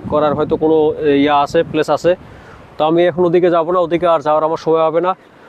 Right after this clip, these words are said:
তো দেখেন এই কেওসির ভিতরে জায়গাগুলো কত সুন্দর, মানে এরকম ছোট ছোট পার্ক, মানে কত সুন্দর, ঘোরার মতো, দেখার মতো।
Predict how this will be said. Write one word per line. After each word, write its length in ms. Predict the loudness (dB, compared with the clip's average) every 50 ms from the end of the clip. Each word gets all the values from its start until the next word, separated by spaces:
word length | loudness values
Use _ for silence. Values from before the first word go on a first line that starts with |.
| -20 -20 -6 -2
তো 60 | 0
দেখেন 260 | 0 0 0 0 -2
এই 60 | -2
কেওসির 300 | 0 0 -2 0 0 -2
ভিতরে 640 | -2 -2 -2 0 0 2 2 4 4 4 4 2 0 -2 -12 -20 -14 -10 -6 -2
জায়গাগুলো 460 | 0 0 0 0 0 2 2 2 2
কত 200 | 0 -2 -4 -4
সুন্দর, 420 | -6 -2 -2 0 0 0 -2 0
মানে 180 | 0 0 2 2
এরকম 260 | 2 2 2 0 -2
ছোট 200 | -2 -2 -6 -4
ছোট 180 | -4 -2 -4 -4 -4 -2
পার্ক, 300 | -2 0 0 -2 -2 -6 -12 -20 -20 -20 -20 -20 -20 -20 -20 -6 -2
মানে 140 | 0 0 0
কত 180 | 0 -2 -2 -2
সুন্দর, 400 | -6 -2 -2 -2 0 0 0 -2
ঘোরার 300 | -2 -2 0 0 0 0
মতো, 380 | 0 -2 0 0 0 0 0 -2 -6 -16 -20 -20 -20 -20 -20 -16 -8 -6
দেখার 320 | -6 -6 -2 -2 -2 0
মতো। 440 | 0 -2 -2 0 0 0 0 0